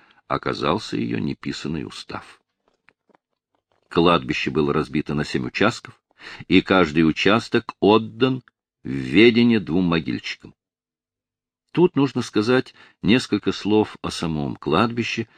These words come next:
как немало благодарно его описание. Кладбище простиралось по широкой равнине,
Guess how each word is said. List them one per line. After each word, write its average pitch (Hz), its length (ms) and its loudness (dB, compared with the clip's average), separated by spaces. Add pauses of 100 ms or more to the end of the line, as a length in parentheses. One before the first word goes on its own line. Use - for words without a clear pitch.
(160)
как - 280 -2
немало 80 580 0
благодарно 76 760 -2
его 69 420 -4
описание. 67 800 -10 (2000)
Кладбище 147 760 2
простиралось 104 1000 0
по 82 120 -2
широкой 78 480 -2
равнине, 101 640 0